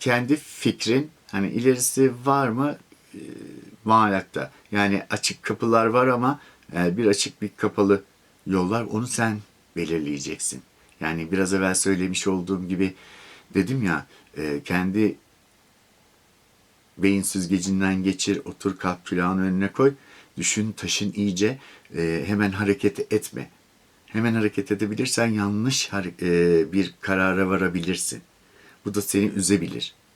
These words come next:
Anlatabildim mi? Kendi kararını kendin ver ama iyi düşün de karar ver.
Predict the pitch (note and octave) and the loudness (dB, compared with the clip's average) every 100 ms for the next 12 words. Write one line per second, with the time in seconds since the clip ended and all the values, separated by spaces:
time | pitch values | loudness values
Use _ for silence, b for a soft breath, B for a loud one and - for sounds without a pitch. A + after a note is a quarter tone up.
0 | _ _ - F#2 F2+ G#2 A#2 G3+ A2+ F#2 | _ _ -4 -4 2 0 2 -2 -2 -4
1 | F2 _ _ D3 C#3+ A2+ - A2 G#2+ G2+ | -8 _ _ 0 2 0 0 2 4 2
2 | G#2+ G#2 G#2+ A2 A2+ C3+ D#3 G#2+ A2 G2 | 0 0 0 0 -2 -2 -2 -2 -4 0
3 | A2 F2+ E2 - D2 C#2+ D2+ D2 C2+ C2 | -2 0 -4 -6 -8 -8 -6 -4 -4 -6
4 | B1 | -8